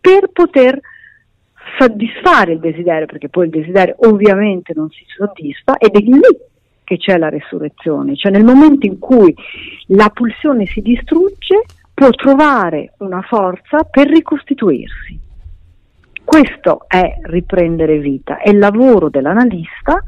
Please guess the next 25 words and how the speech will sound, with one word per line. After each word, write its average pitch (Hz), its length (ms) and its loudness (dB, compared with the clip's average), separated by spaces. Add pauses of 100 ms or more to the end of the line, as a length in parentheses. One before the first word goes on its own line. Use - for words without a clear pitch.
(420)
è - 220 0
quello 208 460 4
di 165 140 -4
far 180 280 -6 (200)
sì 302 220 4 (400)
che 202 140 -2
la 170 140 2
distruzione 202 1080 -2
che - 160 -10
propria 190 460 0
il 151 80 -8
desiderio 160 720 0
di - 140 -6
ciascuno 160 480 -8
di 151 140 -6
noi, 160 360 0 (480)
secondo 208 600 2
delle 147 220 -2
forme 160 460 -2
più 214 280 0
o 185 100 0
meno 165 520 -2 (520)
forti, - 760 -2 (520)
possa 262 540 0
trovare, 196 680 -2